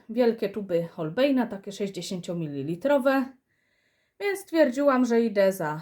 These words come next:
ciosem i utrzymamy temat farb Holbein. Są to japońskie farby, bardzo dobrej jakości,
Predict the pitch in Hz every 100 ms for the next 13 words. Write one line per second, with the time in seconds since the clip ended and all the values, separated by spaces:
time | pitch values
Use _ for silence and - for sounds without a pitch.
0 | - 311 294 262 247 247 349 240 233 208
1 | 190 185 185 170 165 170 - _ _ _
2 | _ - 170 165 _ _ _ _ 190 170
3 | 196 73 - _ _ _ _ _ _ _
4 | _ _ _ - 381 294 320 254 247 254
5 | 226 - 175 139 156 _ _ 302 277 226
6 | 233 233 233 247 254 233 214 208 202 185
7 | 151 101 - 254 - - 220 196